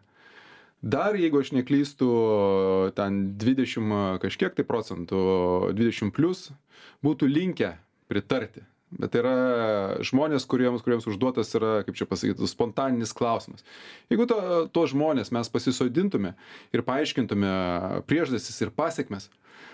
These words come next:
aš beveik esu įsitikinęs, kad, e, labiau linkusių ir, e, labai norinčių drausti, e, kiekis būtų mažesnis negu penkiasdešimt procentų. Nes jeigu žmonės su-, suprastų,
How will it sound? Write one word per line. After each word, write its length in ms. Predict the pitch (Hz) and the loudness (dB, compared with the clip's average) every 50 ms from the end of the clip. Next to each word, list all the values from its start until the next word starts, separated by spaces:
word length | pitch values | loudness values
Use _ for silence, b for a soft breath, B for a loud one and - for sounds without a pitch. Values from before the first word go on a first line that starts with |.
| B B B B B - | B B B B B -4
aš 160 | - 113 98 107 | -2 -2 0 2
beveik 300 | 127 131 139 123 127 117 | 2 2 2 0 0 0
esu 160 | 113 - 135 | 0 0 0
įsitikinęs, 640 | 120 - 127 - - - 202 - 147 127 107 - - | 0 0 0 -2 0 -2 -2 0 0 0 0 0 -2
kad, 240 | - 107 101 95 - | -4 -4 -2 -2 0
e, 1160 | 113 107 101 101 101 98 98 98 95 95 95 95 92 92 92 90 92 - - - - - - - _ _ _ _ _ _ _ - | 2 2 4 4 4 4 2 2 2 2 0 0 0 0 0 -2 -2 -4 -4 -4 -6 -8 -10 -14 _ _ _ _ _ _ _ -2
labiau 380 | - 135 135 135 135 165 160 156 156 | 0 0 2 2 4 4 4 4 2
linkusių 800 | 151 156 156 151 156 165 190 214 226 202 - 143 131 - - 117 113 - | 2 0 0 0 2 2 4 2 2 2 0 0 0 0 0 0 2 2
ir, 180 | - 131 127 | 2 2 2
e, 340 | 127 131 127 127 127 127 120 123 - 139 139 135 | 2 4 4 4 4 4 2 2 2 0 2 2
labai 180 | 127 123 151 151 143 135 | 2 2 2 0 2 2
norinčių 420 | 156 165 160 156 139 123 - 117 | 2 2 2 2 0 -2 -2 -2
drausti, 400 | 104 127 139 160 170 165 - 127 | 0 0 2 0 0 0 -2 0
e, 920 | 110 110 107 104 101 98 98 92 90 90 92 92 92 90 92 90 - - - | 2 2 2 2 2 2 2 2 2 2 2 2 0 0 0 -2 -2 -4 -4
kiekis 320 | - - 135 131 131 110 | -2 -2 -2 0 0 -2
būtų 220 | 107 113 113 113 113 | -2 -2 -2 0 0
mažesnis 420 | 113 107 123 107 - 107 92 - | 0 0 0 -2 -4 -8 -6 -4
negu 220 | 107 104 101 104 - | -2 -2 -2 -2 -2
penkiasdešimt 400 | 107 104 98 95 95 - - - | -2 -2 -2 -2 -4 -6 -6 -6
procentų. 400 | - 101 - - 101 - - B B B B B B B B B B B B | -6 -6 -4 -6 -8 -8 -10 B B B B B B B B B B B B
Nes 140 | - 113 - - | -2 0 0 0
jeigu 180 | 208 214 196 | 0 2 2
žmonės 460 | 143 147 160 170 180 160 139 123 - - - - - - - 127 | 2 2 2 2 2 2 0 -2 -2 -8 -16 -16 -14 -12 -12 -10
su-, 320 | - - - - 135 131 123 | -10 -8 -2 0 2 2 0
suprastų, 840 | - - - 127 - - - 294 311 - - - _ - 135 - | 0 -2 -4 -2 -2 0 0 0 0 -2 -4 -8 _ -2 -2 -2